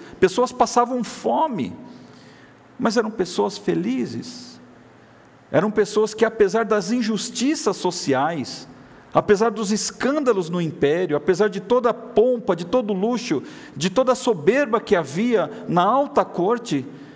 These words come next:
eles não se importavam com essas coisas, porque o que importava para eles era o viver o Cristo ressurreto.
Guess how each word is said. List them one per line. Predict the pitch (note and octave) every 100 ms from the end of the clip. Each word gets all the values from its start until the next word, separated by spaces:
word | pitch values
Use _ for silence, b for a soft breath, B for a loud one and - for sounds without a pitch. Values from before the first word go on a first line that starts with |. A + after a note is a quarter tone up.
| B B -
eles | - F#3+ F#3
não | G3
se | G3
importavam | F#3 F3+ E3 C3 - E3 F#3+ C#3+
com | B2 A#2+ A#2+
essas | A#2+ A2+ -
coisas, | - E3 D#3 A2 - - B B B
porque | - C3
o | D#3
que | D#3
importava | E3 E3 C3+ D3 D3+
para | D3 D3 B2
eles | B2+ E3 D3
era | D3 D3+
o |
viver | B2+ A#2 G2 A2 E3 A3 A#3 - -
o | - D3
Cristo | - - G3+ C4+ A#3+ -
ressurreto. | C#3 B2 - A2 E2+ - -